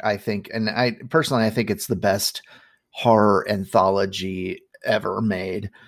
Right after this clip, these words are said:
Um, there's four stories, I think, that intertwine. Uh, and I love the way they do it, because most, uh,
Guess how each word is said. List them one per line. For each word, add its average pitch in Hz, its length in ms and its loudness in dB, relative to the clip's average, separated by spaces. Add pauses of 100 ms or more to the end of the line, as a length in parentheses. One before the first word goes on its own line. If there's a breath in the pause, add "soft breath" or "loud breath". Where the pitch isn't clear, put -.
(240 soft breath)
Um, 95 580 0
there's 101 200 0
four 170 880 2
stories, 196 680 2
I 190 100 2
think, 196 320 -2
that 190 140 2
intertwine. 160 920 0 (1700 soft breath)
Uh, 110 460 2 (100)
and 120 140 4
I 117 60 6
love 143 340 2
the 160 80 6
way 123 160 10
they 113 140 4
do 117 120 6
it, 104 40 6
because 117 220 2
most, 208 440 2 (800)
uh, 120 400 2